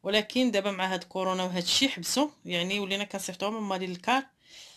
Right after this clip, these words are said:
آه، ما بق-، ما بقيتش كنصيفط كي، كي نهار الاول، يعني دوخا كنصيفط، كنصيفط داكشي غير قليل، غير شويه، لانه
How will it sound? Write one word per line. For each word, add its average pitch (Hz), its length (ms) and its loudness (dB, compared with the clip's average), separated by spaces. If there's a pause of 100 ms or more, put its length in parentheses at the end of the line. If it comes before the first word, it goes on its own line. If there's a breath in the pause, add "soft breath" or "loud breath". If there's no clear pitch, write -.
(560 loud breath)
آه، 196 400 4
ما 214 180 8
بق-، 220 160 -2
ما 233 100 2
بقيتش 302 300 4
كنصيفط 269 380 2
كي، 214 520 2
كي 220 100 -2
نهار 208 260 6
الاول، 165 360 0
يعني 175 240 0
دوخا 190 220 -2
كنصيفط، 208 340 -8
كنصيفط 190 320 -8
داكشي 180 300 -2
غير 220 260 2
قليل، 185 260 -6
غير 233 260 0
شويه، 165 420 0
لانه 170 420 -2